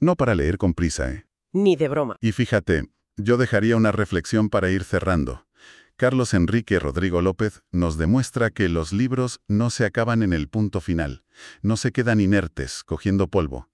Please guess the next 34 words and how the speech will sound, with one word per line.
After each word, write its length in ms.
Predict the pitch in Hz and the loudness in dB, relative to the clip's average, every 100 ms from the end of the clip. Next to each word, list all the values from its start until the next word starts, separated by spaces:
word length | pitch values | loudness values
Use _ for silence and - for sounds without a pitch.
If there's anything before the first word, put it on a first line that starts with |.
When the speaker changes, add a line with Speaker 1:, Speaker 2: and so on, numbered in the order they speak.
| _ | _
Speaker 2:
¿Qué 120 | 160 | -10
va? 200 | 131 - | -10 -12
Speaker 1:
Se 200 | - 110 | -6 -2
quedan 280 | 98 123 123 | 2 2 4
latentes, 600 | 107 87 95 80 73 - - | 2 2 0 0 -4 -8 -4
como 280 | 98 87 82 | 0 2 2
bestias 480 | 104 - 110 98 | 0 -2 -2 -2
dormidas 500 | 90 90 98 87 82 | -2 0 0 0 0
en 100 | 87 | 0
el 120 | 82 76 | -2 -2
subconsciente. 800 | 90 - 80 71 85 69 65 - _ - - - - | -6 -4 -4 0 -2 -2 -8 -14 _ -20 -20 -18 -8
Así 240 | 92 123 | -4 -2
que, 240 | 120 101 - | 0 -2 -2
la 220 | 98 92 | 0 0
próxima 460 | 85 123 - 123 104 | 0 -2 0 2 2
vez 240 | 98 92 | 2 0
que 160 | - 92 | -2 -4
quienes 300 | - 95 87 | 0 0 0
nos 200 | 90 - | -2 -4
escuchan 520 | 85 - 110 101 92 | -6 -6 -2 0 -2
cierren 360 | - 120 120 113 | -2 -4 0 0
un 180 | 92 78 | 0 0
libro 300 | 95 85 85 | -2 -2 -4
que 100 | 82 | -4
les 200 | 76 - | -4 -2
haya 200 | 104 101 | 0 0
removido 540 | 92 85 73 95 87 | 0 0 0 -2 -2
por 160 | - 73 | -2 -2
dentro, 420 | 95 113 131 139 - - - | 0 0 -2 -8 -12 -20 -12
igual 300 | - 82 107 | -4 2 2
deberían 400 | 123 113 104 117 | 4 2 2 0
preguntarse 540 | 107 95 85 80 92 90 | 0 0 0 0 -2 -2
en 80 | 80 | -2
silencio, 580 | 80 73 65 76 62 | -2 -4 -4 -8 -10